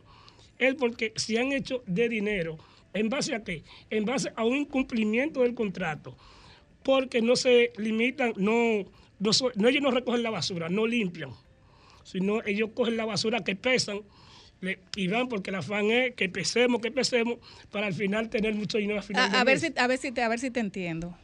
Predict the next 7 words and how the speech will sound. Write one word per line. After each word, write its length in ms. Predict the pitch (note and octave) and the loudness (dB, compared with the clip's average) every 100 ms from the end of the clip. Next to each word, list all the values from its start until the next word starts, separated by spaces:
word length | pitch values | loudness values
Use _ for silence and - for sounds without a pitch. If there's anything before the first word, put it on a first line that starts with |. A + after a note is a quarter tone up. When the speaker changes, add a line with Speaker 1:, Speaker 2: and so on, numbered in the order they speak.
| - | -6
Speaker 2:
Funsaco 760 | B3 B3+ - C#4 A#3 G#3+ G3+ F#3+ _ _ _ - _ | -2 -2 0 2 0 -2 -10 -10 _ _ _ -20 _
es 260 | - A#3+ B3+ | -6 -4 -4
una 260 | D4+ C#4+ C4+ | -4 -2 0
O 80 | C4+ | 0
N 140 | C4+ | -2
G 300 | B3+ A3+ A#3+ - - - - - | -2 -4 -8 -12 -20 -20 -20 -18
Speaker 1:
Sí. 260 | - B2+ | -14 -14